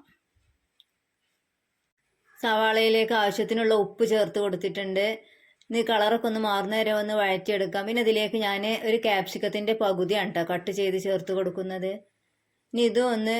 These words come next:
ഏഹ്, വഴറ്റിയെടുക്കാം. അതിനുശേഷം ഇതിലേക്ക് പൊടികളാണ് ട്ടോ ചേർത്ത് കൊടുക്കുന്നത്. ഞാനിപ്പോൾ അര ടീസ്പൂൺ കുരുമുളക് പൊടിയാണ് ട്ടോ, നമ്മൾ വീട്ടിൽ തന്നെ പൊടിച്ച ഫ്രഷായ കുരുമുളക് പൊടി അര ടീസ്പൂൺ ചേർത്ത് കൊടുത്തിട്ടുണ്ട്. പിന്നെ ഒരു ടീസ്പൂൺ,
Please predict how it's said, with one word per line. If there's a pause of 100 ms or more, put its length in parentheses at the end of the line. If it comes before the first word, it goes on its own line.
(120)
ഏഹ്,
വഴറ്റിയെടുക്കാം. (1040)
അതിനുശേഷം
ഇതിലേക്ക്
പൊടികളാണ്
ട്ടോ
ചേർത്ത്
കൊടുക്കുന്നത്.
ഞാനിപ്പോൾ
അര
ടീസ്പൂൺ (260)
കുരുമുളക്
പൊടിയാണ്
ട്ടോ,
നമ്മൾ
വീട്ടിൽ
തന്നെ (200)
പൊടിച്ച
ഫ്രഷായ
കുരുമുളക്
പൊടി (400)
അര
ടീസ്പൂൺ
ചേർത്ത്
കൊടുത്തിട്ടുണ്ട്. (540)
പിന്നെ
ഒരു
ടീസ്പൂൺ,